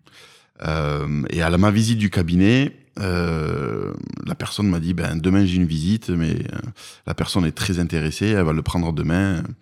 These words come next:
il faut me l'arrêter aujourd'hui. » Et donc, euh, ben, j'ai annulé mes vacances, euh, au dernier moment,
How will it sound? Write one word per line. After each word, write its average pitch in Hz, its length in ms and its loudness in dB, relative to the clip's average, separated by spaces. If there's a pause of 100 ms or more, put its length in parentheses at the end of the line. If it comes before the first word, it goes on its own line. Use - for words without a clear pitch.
(240)
il - 80 -6
faut - 160 0
me 85 160 4
l'arrêter 80 340 2
aujourd'hui. » 85 440 0 (580)
Et 82 300 0
donc, 92 360 0
euh, 78 300 0
ben, 82 200 -4
j'ai 78 400 0
annulé 107 320 6
mes 98 100 6
vacances, 90 560 2
euh, 80 320 0
au - 60 -6
dernier 95 380 0
moment, 98 500 -2